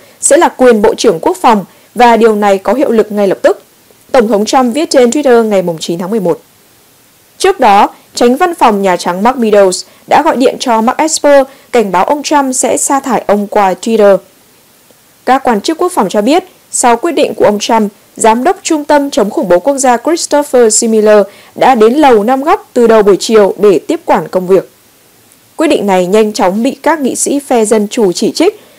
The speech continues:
nói rằng động thái của Trump gửi một thông điệp nguy hiểm đến các đối thủ của Mỹ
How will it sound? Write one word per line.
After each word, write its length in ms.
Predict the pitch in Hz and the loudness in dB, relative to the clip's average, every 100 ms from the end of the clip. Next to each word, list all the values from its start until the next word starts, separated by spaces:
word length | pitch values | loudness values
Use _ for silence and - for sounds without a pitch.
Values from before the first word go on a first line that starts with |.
| _ | _
nói 200 | 262 240 277 | 0 0 2
rằng 300 | 330 240 220 | 0 0 -2
động 140 | - - | -4 -6
thái 260 | 262 208 | -4 -2
của 140 | 262 240 | 0 -2
Trump 340 | - 254 233 - _ _ | 0 -2 -2 -8 _ _
gửi 180 | 254 247 | 0 2
một 240 | 220 220 | 2 0
thông 220 | - 349 | 0 -2
điệp 180 | 285 240 | 0 0
nguy 180 | 233 233 | 0 2
hiểm 240 | 240 175 | 2 0
đến 160 | 156 180 | -2 -2
các 200 | 302 330 | -4 0
đối 120 | 226 | 0
thủ 160 | 330 262 | 2 -2
của 120 | - | -2
Mỹ 260 | 175 202 | -2 0